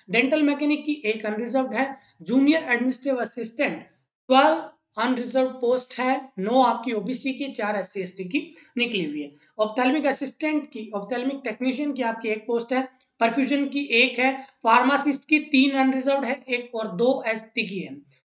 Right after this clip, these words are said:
Pharma, हाँ, pharma हो गया। physiotherapy technician की दो आपकी unresolved है, इसके अलावा stenographer की दो है और uro technician की दो है। चलिए, बात करते हैं फटाफट से आगे इन, अ, जो, अ, ये जो vacancies निकली है,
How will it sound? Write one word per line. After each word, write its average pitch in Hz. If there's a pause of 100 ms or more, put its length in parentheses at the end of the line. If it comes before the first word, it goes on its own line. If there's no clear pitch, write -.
(120)
Pharma, 262
हाँ, 196
pharma 226
हो 254
गया। 285
physiotherapy 269
technician 262
की 302 (300)
दो 247
आपकी 262
unresolved 226
है, 262 (300)
इसके 233
अलावा 262
stenographer 240
की 269
दो 247
है 247
और 220
uro 233
technician 214
की 294 (280)
दो 196
है। - (440)
चलिए, 240
बात 226
करते 294
हैं 269
फटाफट 269
से 262
आगे 233
इन, 269 (240)
अ, 202
जो, 240 (140)
अ, 180
ये 240
जो 240
vacancies 262
निकली 240
है, 226